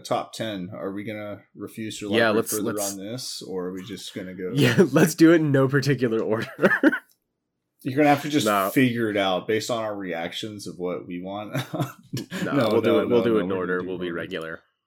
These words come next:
Speaker 2: All right, yeah. Chart check. Uh, insert drop. Um, in first place, up six spots from last week,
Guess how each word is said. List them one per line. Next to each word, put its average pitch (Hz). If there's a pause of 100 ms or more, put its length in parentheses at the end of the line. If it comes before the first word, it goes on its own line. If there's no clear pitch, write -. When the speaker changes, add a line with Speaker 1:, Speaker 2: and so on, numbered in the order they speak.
(400)
Speaker 2:
All 107
right, 101
yeah. 101
Chart 131
check. 98 (460)
Uh, 90 (300)
insert 104
drop. 87 (840)
Um, 120
in 123
first 156
place, 151 (120)
up 139
six -
spots 143
from 127
last 120
week, 127